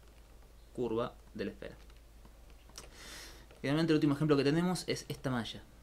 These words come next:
porque hasta ahora vimos todas geometrías muy parejas, muy prolejitas, donde los cuatro están todos parejitos. Ay, qué lindo, qué lindo que está. Entonces, ¿qué vamos a hacer acá? Primero tenemos que más o menos definir el área donde vamos a trabajar.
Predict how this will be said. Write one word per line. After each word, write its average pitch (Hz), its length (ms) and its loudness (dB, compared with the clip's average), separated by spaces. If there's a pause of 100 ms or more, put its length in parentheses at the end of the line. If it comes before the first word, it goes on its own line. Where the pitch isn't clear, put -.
(140)
porque 110 200 -2
hasta 113 120 -4
ahora 127 120 2
vimos 131 240 -2
todas 135 380 -2
geometrías 113 520 -2
muy 113 160 -4
parejas, 113 360 0
muy 117 100 -8
prolejitas, 120 500 -2
donde 104 160 -4
los 104 100 -12
cuatro 113 220 -8
están 107 180 -8
todos 107 180 -6
parejitos. 110 580 -4 (120)
Ay, 104 180 -6
qué 104 100 -6
lindo, 104 180 -4
qué 104 60 -8
lindo 107 160 -10
que - 80 -16
está. - 140 -20 (800)
Entonces, 113 300 -4
¿qué 165 120 -2
vamos 170 140 0
a 131 40 -4
hacer 120 160 -6
acá? 107 180 0
Primero 175 300 0
tenemos 143 260 0
que 135 280 -2
más 131 180 -6
o 113 40 -4
menos 127 240 -4
definir 139 540 -2
el 117 140 -2
área 120 400 -2 (880)
donde 123 340 0
vamos 117 340 -4
a 117 360 -2
trabajar. 98 460 -6